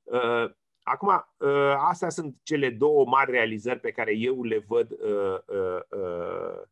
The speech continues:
ca rămânând, uh, pe, pe partea pozitivă a, a mandatului Donald Trump.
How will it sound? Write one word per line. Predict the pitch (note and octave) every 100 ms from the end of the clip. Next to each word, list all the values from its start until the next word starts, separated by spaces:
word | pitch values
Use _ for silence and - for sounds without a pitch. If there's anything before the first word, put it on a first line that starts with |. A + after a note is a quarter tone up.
| _ _ _ -
ca | F#2 B2+ C3
rămânând, | C#3 C3 D3 E3+ - _ _ _ _ _ _ _ _ _ _ _ _ _ - _
uh, | A2 G#2+ G2+ G2+ G2 G2+ F#2+
pe, | G2
pe | A2
partea | G#2+ B2+ B2+
pozitivă | A2+ A2+ G2+ A#2 G#2+
a, | G2+
a | - F#2+ F#2 F2+ F2 E2+ _ - F#2+
mandatului | G2+ G2+ G#2 A2 G2+
Donald | G#2 G2+ G2
Trump. | G#2 -